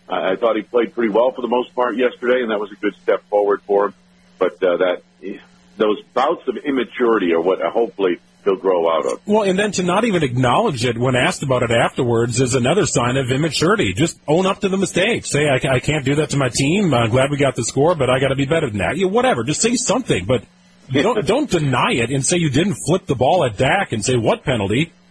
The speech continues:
Speaker 2: It happened. We all watched it. I don't know. I, it, it, my fuse is run, run really low with this guy. I know Ha Ha Clinton Dix called him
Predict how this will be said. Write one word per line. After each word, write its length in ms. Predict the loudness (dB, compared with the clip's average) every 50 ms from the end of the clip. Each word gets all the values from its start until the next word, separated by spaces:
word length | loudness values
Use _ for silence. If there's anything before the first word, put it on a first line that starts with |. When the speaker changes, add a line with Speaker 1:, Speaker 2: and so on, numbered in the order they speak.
| _ _
Speaker 2:
It 140 | 0 2 2
happened. 500 | 2 0 0 -2 -2 -4 -4 -4 -6 -4
We 160 | -2 0 2
all 180 | 2 2 2 2
watched 380 | 2 2 2 0 -2 -2 -2
it. 180 | -2 -2 -2 -4 -10 _ _ _ _ -20 -20 _ _ _
I 100 | 2 2
don't 80 | 4 2
know. 160 | 2 2 4
I, 200 | 4 2 2 2
it, 140 | 0 0 -2 -2 -6 -4 -4
it, 100 | -2 0
my 200 | 2 2 2 2
fuse 280 | 0 0 0 2 2
is 100 | 2 2
run, 440 | 2 2 2 2 2 0 0 -2 -4 -4
run 280 | 0 2 2 2 4
really 260 | 4 4 4 4 4
low 320 | 4 4 4 4 2 2 2
with 160 | 0 0 0
this 160 | 0 -2 -2 0
guy. 300 | 0 2 2 2 0 0
I 100 | 0 0
know 160 | 2 2 2
Ha 180 | 0 0 0
Ha 160 | 0 0 -2 0
Clinton 280 | -2 -4 -2 -2 0
Dix 260 | 2 2 0 0 -2
called 300 | -2 0 2 2 4 2
him 180 | 0 0 -2 -4